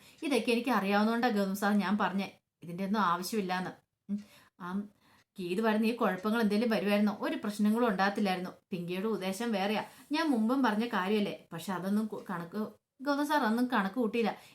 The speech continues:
ഇപ്പം മനസ്സിലായില്ലേ അവളുടെ ഉള്ളിലിരിപ്പ് എന്താന്നുള്ള കാര്യം? എനിക്കിപ്പം നല്ല ഭയമുണ്ട്. ഒരു പക്ഷേങ്കിൽ കുഞ്ഞുണ്ടായി കഴിയുമ്പം അവൾ മിക്കവാറും ഈ കുഞ്ഞിൻ്റെ അവകാശവാദം ഉന്നയിച്ചുകൊണ്ട് വരുവാന്ന്. അവളുടെ സ്വഭാവം എനിക്ക് നന്നായിട്ടറിയാം. ഇതൊക്കെ കൊണ്ടാ ഞാൻ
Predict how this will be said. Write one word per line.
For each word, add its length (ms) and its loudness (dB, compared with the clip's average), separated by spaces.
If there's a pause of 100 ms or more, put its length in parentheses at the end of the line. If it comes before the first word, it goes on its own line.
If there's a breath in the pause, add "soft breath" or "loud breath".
ഇപ്പം 260 0
മനസ്സിലായില്ലേ 520 4 (140)
അവളുടെ 220 0
ഉള്ളിലിരിപ്പ് 500 0
എന്താന്നുള്ള 500 2
കാര്യം? 240 -4 (280 loud breath)
എനിക്കിപ്പം 380 -2
നല്ല 260 0
ഭയമുണ്ട്. 460 2 (300 loud breath)
ഒരു 120 -2
പക്ഷേങ്കിൽ 440 0 (440)
കുഞ്ഞുണ്ടായി 560 0
കഴിയുമ്പം 340 2 (300 loud breath)
അവൾ 160 2
മിക്കവാറും 400 2
ഈ 60 -2
കുഞ്ഞിൻ്റെ 380 0
അവകാശവാദം 680 2
ഉന്നയിച്ചുകൊണ്ട് 420 0
വരുവാന്ന്. 380 0 (260)
അവളുടെ 240 -6
സ്വഭാവം 500 0 (360 loud breath)
എനിക്ക് 300 0
നന്നായിട്ടറിയാം. 680 0 (280)
ഇതൊക്കെ 280 -8
കൊണ്ടാ 260 -2
ഞാൻ 220 0